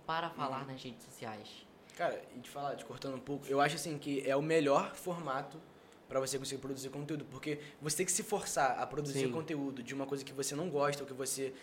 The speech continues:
Speaker 2: acha que vai viralizar, você acha que vai engajar, mas não é aquilo, aquilo que você domina,
Speaker 1: Seria
Speaker 2: que você
Speaker 1: muito
Speaker 2: vive.
Speaker 1: massivo.
Speaker 2: É muito
Speaker 3: Com
Speaker 2: massivo.
Speaker 3: certeza.
Speaker 2: Então, assim, você, é basicamente o que você fala no começo, é um diário seu virtual.
Speaker 1: É um diário.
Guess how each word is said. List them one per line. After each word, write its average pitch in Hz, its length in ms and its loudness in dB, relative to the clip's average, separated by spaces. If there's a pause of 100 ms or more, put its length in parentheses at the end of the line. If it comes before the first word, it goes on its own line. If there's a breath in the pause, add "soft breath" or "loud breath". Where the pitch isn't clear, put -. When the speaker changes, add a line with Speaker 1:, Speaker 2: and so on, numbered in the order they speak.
(260 loud breath)
Speaker 2:
acha 151 240 4
que 156 80 -4
vai 147 180 6
viralizar, 143 640 4
você 135 180 2
acha 135 120 0
que - 40 -10
vai 139 100 0
engajar, 131 280 2
mas 135 160 -2
não 139 100 0
é 156 60 6
aquilo, 160 280 2
aquilo 139 200 -6
que 139 60 -12
você 135 140 -10
domina, 131 300 -4
Speaker 1:
Seria 147 200 2
Speaker 2:
que 135 40 2
você 147 80 2
Speaker 1:
muito 147 140 -2
Speaker 2:
vive. 147 320 0
Speaker 1:
massivo. 117 260 -4
Speaker 2:
É - 40 -2
muito 175 220 0
Speaker 3:
Com 127 100 -2
Speaker 2:
massivo. 139 180 4
Speaker 3:
certeza. 120 200 0
Speaker 2:
Então, 139 180 -2
assim, 151 180 -2
você, 151 400 2 (260 loud breath)
é 143 160 4
basicamente 151 420 -2
o - 40 -8
que 156 40 -6
você 165 100 -4
fala 160 180 6
no 160 100 -2
começo, 175 480 0
é 139 180 8
um 175 100 2
diário 160 240 4
seu 156 180 -2
virtual. 147 500 -2 (440)
Speaker 1:
É 127 60 -8
um 127 60 -6
diário. 120 380 -4